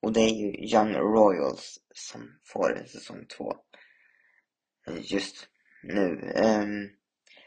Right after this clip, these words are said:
den, jag har sett säsong två och jag kan säga att, eh, utan att spoila för mycket, att det är lite cliffhangers och lite sådär. Så ni är in for a ride,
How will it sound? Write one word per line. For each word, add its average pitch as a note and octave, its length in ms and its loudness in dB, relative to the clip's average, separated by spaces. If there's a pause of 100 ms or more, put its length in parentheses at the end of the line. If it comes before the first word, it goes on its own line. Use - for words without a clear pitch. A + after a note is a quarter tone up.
(260)
den, B2 540 2
jag D3 280 4
har E3 120 -2
sett - 280 -8
säsong A2 340 -8
två G#2+ 240 2 (340)
och - 260 -8
jag - 200 -6
kan A#2+ 140 -4
säga G#2+ 420 -2
att, - 600 -6
eh, E2+ 140 -4 (440)
utan A2 240 -2
att A#2 80 -2
spoila B2 320 2
för B2 120 -6
mycket, B2 480 2 (580)
att - 500 -16 (320)
det G#2+ 300 2
är F#2+ 40 4
lite A#2 240 -6
cliffhangers A#2 800 -4
och - 80 -2
lite - 180 -12
sådär. B2 540 0 (960)
Så A#2+ 360 0
ni A#2 460 0
är A#2 180 2
in A#2+ 140 -4
for G#2+ 540 2
a G2 40 6
ride, A2 580 0